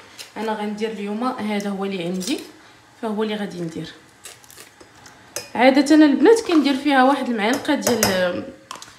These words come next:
ديال الحليب غبره ولا جوج معالق، ولكن اليوم ما كاينش عندي صراحه، فغادي نستغنى عليه، يعني ماشي مشكل. هو اصلا كيصدق،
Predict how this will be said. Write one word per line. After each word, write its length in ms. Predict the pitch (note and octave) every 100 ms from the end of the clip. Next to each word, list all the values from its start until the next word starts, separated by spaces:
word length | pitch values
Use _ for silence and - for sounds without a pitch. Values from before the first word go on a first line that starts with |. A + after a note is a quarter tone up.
| - - G3
ديال 200 | G3 A3
الحليب 320 | A3 A#3+ C4
غبره 540 | G#3+ G#3+ G3 B3 G#4+
ولا 200 | F#4+ B3+
جوج 220 | A#3+ A#3 A3
معالق، 520 | G#3 G#3+ C4 E4 B3+
ولكن 320 | A#3 A#3 C4+
اليوم 380 | B3 B3+ B3 B3
ما 80 | D#4
كاينش 340 | F4 F4+ C4
عندي 240 | B3 C4
صراحه، 560 | C4 B3+ A#3 A#3+ E4+ - - - - E4
فغادي 280 | E4 C#4+
نستغنى 400 | D#4 - B3 A#3+
عليه، 380 | G#3 E3+ F3 F3
يعني 180 | F3 F3+ G3+
ماشي 220 | A#3 C#4+
مشكل. 340 | C4+ B3+ - F3 F#3+
هو 60 |
اصلا 340 | - G#3 C#4 C4
كيصدق، 480 | A3+ G3+ C#4 -